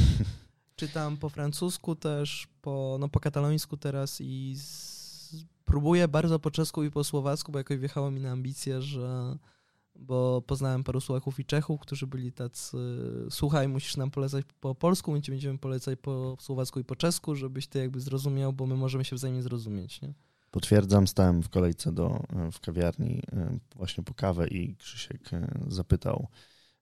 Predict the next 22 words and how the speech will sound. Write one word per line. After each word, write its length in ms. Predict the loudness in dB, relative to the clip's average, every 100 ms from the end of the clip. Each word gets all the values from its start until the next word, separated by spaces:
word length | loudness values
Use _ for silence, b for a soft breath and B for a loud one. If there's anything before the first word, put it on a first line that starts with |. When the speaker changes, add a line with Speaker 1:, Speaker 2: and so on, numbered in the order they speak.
| -4
Speaker 1:
e, 400 | 0 2 2 2
stojące 440 | 0 2 2 2 0
dziewczyny 380 | 0 2 2 4
przed 200 | 2 0
nami 280 | 0 0
właśnie, 300 | 0 -2 -4
czy 100 | -4 -2
są 140 | -2
z 140 | -2 -2
Czech, 240 | -4 -4
czy 140 | -6
Słowacji, 440 | -4 -2 -2 -4 -6
bo 100 | -4
już 220 | -4 -4
rozumie 420 | -2 0 2 0
ich 140 | -2 -2
język. 420 | 0 2 2 0 -6 B B B B -20 -8
E, 220 | -4 -2 -4 -4
przypomniało 560 | -4 0 4 4 4
mi 200 | 4 2
się, 440 | 2 0 2 2 -2
jak, 340 | -4 -4 -4